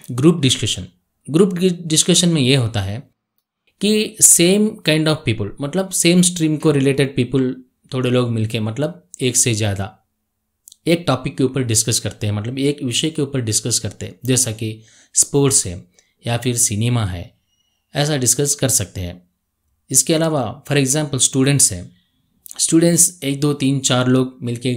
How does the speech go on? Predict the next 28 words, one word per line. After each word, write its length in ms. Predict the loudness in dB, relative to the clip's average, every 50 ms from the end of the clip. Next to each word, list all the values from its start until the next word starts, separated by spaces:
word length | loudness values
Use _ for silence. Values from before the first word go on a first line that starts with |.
| -4 -6
ग्रुप 300 | -4 -2 -2 -2 0 -2
डिस्कशन 460 | -2 -2 0 0 -2 -2 -2 -4 -4
कर 160 | -4 -4 -4
सकते 300 | -4 -4 -6 -6 -4 -4
हैं, 140 | -4 -2 -2
जैसा 260 | -2 -2 -2 -2 -2
कि 120 | -4 -4 -2
उनके 240 | -2 -2 -2 -4 -4
एग्जाम्स 460 | -4 -4 -4 -2 -2 -2 -2 -2 -4
के 120 | -4 -4
बारे 260 | -2 -2 -2 -2 -4
में, 200 | -4 -6 -6 -8 -12 _ _ _ _ _ _ _ -20 -20 -20 _ _ -6
उनके 300 | -6 -2 0 0 0 0 0 -2 -4 -8 -16 _ _ -4
रिजर्वेशंस 640 | -2 0 2 2 4 4 4 4 4 4 4 2 2
के 120 | 2 2
बारे 280 | 0 0 0 0 -2 -2
में, 220 | -4 -6 -8 -12 -14 _ _ _ _ _ _
या 160 | -4 -2 -2
फिर 160 | -2 -2 -2
उनके 440 | -2 -2 -2 -4 -4 -2 -2 -2 -4
कॉलेज 460 | -4 -4 -2 0 2 2 2 2 2 0
या 100 | 2 2
स्कूल 320 | 2 0 0 0 -2 -2
के 160 | 0 0 -2
इवेंट्स 460 | -2 0 -2 0 2 2 4 4 4 4
के 140 | 4 4 2
बारे 260 | 4 4 2 2 2 0
में, 260 | -2 -2 -4 -8